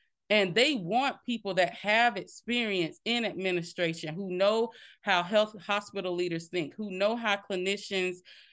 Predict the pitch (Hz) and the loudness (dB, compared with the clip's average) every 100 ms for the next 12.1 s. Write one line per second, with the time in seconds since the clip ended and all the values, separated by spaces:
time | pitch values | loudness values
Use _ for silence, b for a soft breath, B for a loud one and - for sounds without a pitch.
0 | _ 185 170 190 214 214 180 190 170 220 | _ 4 4 4 -2 -6 -8 -8 -6 -4
1 | 190 160 202 185 190 214 226 214 190 180 | -4 -4 -6 -4 2 4 4 2 0 -2
2 | - 196 185 208 202 170 190 220 214 180 | -4 -8 -6 -6 -6 -4 0 0 2 0
3 | 156 - b _ _ 233 285 185 262 349 | 0 -4 b _ _ 2 2 0 -2 0
4 | 226 202 - 180 233 226 185 220 247 185 | 0 0 -4 -8 -4 -4 -4 -4 -4 -4
5 | 180 208 247 254 190 180 170 - 220 277 | -6 -6 -6 -6 -6 -6 -6 -2 2 2
6 | 226 175 - 175 165 220 - 196 190 180 | 0 -6 -6 -8 -2 -2 -2 -4 -4 -4
7 | b _ - 208 233 208 196 196 - 339 | b _ 0 2 2 0 0 -4 0 0
8 | 622 202 196 196 185 - 202 196 196 370 | 0 -2 0 0 0 -4 2 2 2 -2
9 | 427 269 - 180 151 147 B B - 220 | -4 -6 -8 -8 -8 -8 B B -4 2
10 | 208 196 180 b b _ 226 285 285 269 | 2 2 -2 b b _ 4 4 4 2
11 | 208 240 254 285 285 - 247 254 269 254 | 2 -2 -2 -4 -4 -6 -2 0 0 0
12 | 208 | -2